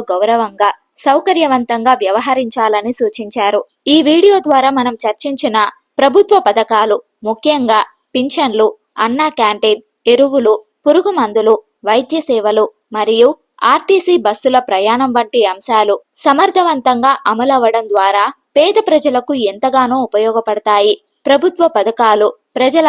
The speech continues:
అభిప్రాయం ఆధారంగా మార్పులను తీసుకురావడం, అవినీతి మరియు నిర్లక్ష్యాన్ని నివారించడం ద్వారా పేదలకు అవసరమైన సేవలను సమీపంగా అందించడం చాలా కీలకమైనది. పేద కుటుంబాలకు పింఛన్లు, అన్నా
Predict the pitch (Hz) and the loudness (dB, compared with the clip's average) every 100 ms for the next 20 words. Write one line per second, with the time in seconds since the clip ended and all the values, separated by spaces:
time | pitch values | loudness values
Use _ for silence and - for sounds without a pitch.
0 | 233 254 262 247 233 240 202 202 226 226 | 2 0 0 2 2 0 -2 -2 0 0
1 | 208 190 196 - _ - 208 262 330 311 | 0 0 -2 -2 _ -4 0 0 0 0
2 | 247 233 240 208 - 240 214 214 202 208 | 0 -2 -2 -4 -4 -2 2 2 2 0
3 | _ _ - 214 254 311 320 302 277 202 | _ _ -6 -4 -2 -4 -4 -4 -2 -2
4 | 202 214 - _ 247 269 311 359 - 330 | 0 0 0 _ 2 2 2 0 0 0
5 | 277 277 302 214 226 262 269 247 247 240 | 0 0 -2 0 2 2 0 -2 -2 -2
6 | 220 208 208 208 - _ _ 269 320 403 | 0 2 2 0 -4 _ _ 0 2 2
7 | 359 311 320 254 220 247 285 269 254 247 | 2 2 2 2 0 0 0 2 0 0
8 | 254 214 226 262 214 208 202 _ - 285 | 2 2 2 0 0 -2 -10 _ -4 -2
9 | 294 381 359 285 277 277 208 226 233 233 | 0 0 -2 0 0 0 -2 -6 -4 -2
10 | 240 247 214 208 247 - 214 240 240 208 | -2 -2 -2 0 -2 -2 -2 -2 -2 -4
11 | 208 208 208 208 _ _ _ 285 311 381 | -6 -4 0 0 _ _ _ 2 2 2
12 | 381 294 269 254 247 240 262 - 190 196 | -2 -2 0 2 2 0 -2 -8 -10 -6
13 | 233 220 214 - _ - 233 294 | -6 -2 -2 -4 _ -6 -4 -2